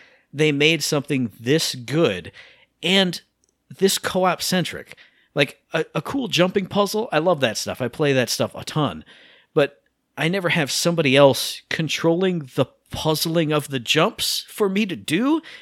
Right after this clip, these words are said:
It's always just you find your way through. But now it's you find your way through as I'm making the platforms appear and disappear,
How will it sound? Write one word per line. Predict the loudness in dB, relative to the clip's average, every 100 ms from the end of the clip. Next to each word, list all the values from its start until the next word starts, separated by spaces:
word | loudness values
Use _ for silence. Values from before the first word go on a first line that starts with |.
| -8
It's | -4
always | 0 0 0
just | -2 -2
you | -6 -4
find | -2 -2 0
your | -2 -6
way | 2 2
through. | 2 0 0 0 -2 -16 -20 _
But | 0
now | 2
it's | 2 0 -8 -20 _ -10
you | -6 -2
find | 0 0 -2
your | -2
way | 0 0
through | -2 -2 0 0 0
as | 2 2
I'm | 2 2 2
making | 2 0 -2 -2
the | -4 -8 -10 _
platforms | -2 0 0 -2 -2 -2
appear | -6 -6 0 0
and | 0
disappear, | 0 -2 -2 -6 -6 -6 -10